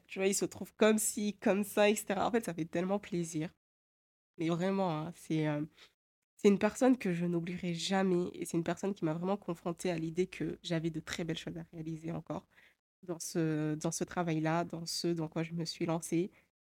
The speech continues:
Et qu'il me reste encore de très belles choses à vivre. Franchement, ça me fait, euh, énormément plaisir. Tu vois, là, j'ai envie de pleurer, mais je me dis, « Non, Viviane, si tu pleures, on va pas comprendre ce que tu vas dire par la suite. Donc, euh,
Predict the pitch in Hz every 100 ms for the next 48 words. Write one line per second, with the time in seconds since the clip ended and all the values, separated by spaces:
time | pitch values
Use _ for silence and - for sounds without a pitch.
0 | _ 190 - 190 185 185 180 196 190 -
1 | 269 226 208 - 196 185 175 180 233 196
2 | - _ _ _ _ _ _ _ - 202
3 | 190 190 190 - - - 160 160 - 160
4 | 165 160 - 185 185 196 175 170 170 170
5 | 160 170 208 - - _ _ _ 330 277
6 | 262 - 175 170 190 208 - 180 175 175
7 | 175 160 170 170 190 190 208 214 233 185
8 | 180 214 247 185 - - - 180 220 -
9 | _ _ _ _ _ _ - 175 165 220
10 | 202 190 202 - - - 185 175 233 -
11 | 180 - 220 - - 285 - 185 180 -